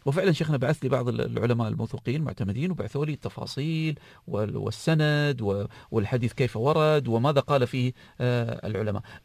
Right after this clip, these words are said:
الآن شيخنا هذا المثال فقط على موضوع فتوى،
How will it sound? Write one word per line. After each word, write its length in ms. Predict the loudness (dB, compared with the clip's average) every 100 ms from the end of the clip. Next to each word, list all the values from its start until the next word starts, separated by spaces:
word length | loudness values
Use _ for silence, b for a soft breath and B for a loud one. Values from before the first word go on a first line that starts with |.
| _ -4
الآن 360 | -2 2 2
شيخنا 420 | 2 2 4 6
هذا 140 | 6 4
المثال 520 | 4 4 6 4 4
فقط 300 | -4 -4 0
على 200 | 2 2
موضوع 320 | 0 0 -2 -4
فتوى، 840 | -18 -2 -2 _ 0 2 2 0